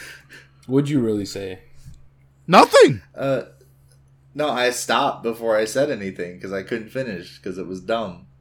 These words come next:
Speaker 1: <laughs> And
Speaker 3: She
Speaker 1: you
Speaker 3: was,
Speaker 1: laughing
Speaker 3: she
Speaker 1: at
Speaker 3: was
Speaker 1: me.
Speaker 3: a fan of, uh,
Speaker 2: Miss Mar-, or
Speaker 3: uh,
Speaker 2: Captain Marvel.
Speaker 3: Miss Mar-, yeah, Captain Marvel, and that was th-, her connection
Speaker 2: That was
Speaker 3: to
Speaker 2: her connection to the M C U.
Speaker 3: Yeah.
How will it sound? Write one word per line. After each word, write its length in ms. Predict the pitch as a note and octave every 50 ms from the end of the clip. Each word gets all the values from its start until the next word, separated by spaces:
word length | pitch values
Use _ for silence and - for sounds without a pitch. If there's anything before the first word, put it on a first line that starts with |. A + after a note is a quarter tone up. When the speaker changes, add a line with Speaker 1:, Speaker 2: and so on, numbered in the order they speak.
| _ _ _ -
Speaker 1:
<laughs> 360 | - _ _ _ _ - - -
And 1400 | C#3+ G2+ - - - - - E3 D3+ - D3+ C#3 C3 C3+ C3 A2 G#2 - A2 - - - G#2 F#2+ - - A#2 A#2+
Speaker 3:
She 140 | B2+ C3 -
Speaker 1:
you 60 | -
Speaker 3:
was, 80 | C#3 -
Speaker 1:
laughing 200 | G#2 G#2+ - -
Speaker 3:
she 80 | C#3+ D3
Speaker 1:
at 40 | D3+
Speaker 3:
was 100 | C#3+ C#3+
Speaker 1:
me. 60 | D3
Speaker 3:
a 40 | C#3
fan 540 | - - - C3+ C3 C3 C#3 D3 D3+ D3 -
of, 580 | - C3 C3 B2+ A#2+ B2 A#2 - - - - - - - - - - - - -
uh, 520 | - A2+ A2+ A2 G#2+ G#2+ G#2 G#2 G2+ G2+ F#2 - - _ _ _ _ _ -
Speaker 2:
Miss 200 | D#3+ E3 D#3 -
Mar-, 200 | D#3 D#3 D3+ C#3+
or 120 | C#3 C#3+ D3
Speaker 3:
uh, 60 | C#3
Speaker 2:
Captain 320 | - E3 E3+ D3+ - C#3 C3
Marvel. 180 | B2+ A#2+ A2+ A#2+
Speaker 3:
Miss 120 | F#2+ G#2
Mar-, 200 | B2 A#2+ - - - _ -
yeah, 200 | - A#2+ G#2+ G2+ G2
Captain 320 | - A#2+ A#2 A#2 - G#2+
Marvel, 460 | G#2+ G#2 G2+ F2+ D2+ D2 D2 C#2 - - - - - - - - - - - - _ _ - - _ _ -
and 180 | A2+ A2+ A2+
that 220 | B2 A#2 B2 B2 B2
was 180 | C3 B2+ A#2
th-, 120 | A2+ A#2+ -
her 220 | - C#3 C3+ B2 A#2+
connection 760 | - - B2+ A#2 A2 A2 - - - - A2 F2+ E2+ E2 E2
Speaker 2:
That 160 | D3+ E3 F3+
was 180 | G3 G3 F3 F3
Speaker 3:
to 60 | F#3+
Speaker 2:
her 60 | F#3
connection 360 | E3 F#3+ F3+ E3+ E3 C#3 D#3+ E3
to 40 | D#3+
the 100 | E3 D#3+
M 140 | D3+ D3 B2+
C 140 | C#3 C#3
U. 200 | B2+ A2 G2 F#2 - - - - - - - - - - - -
Speaker 3:
Yeah. 380 | G2 F#2 D#2+ D#2+ D#2+ - -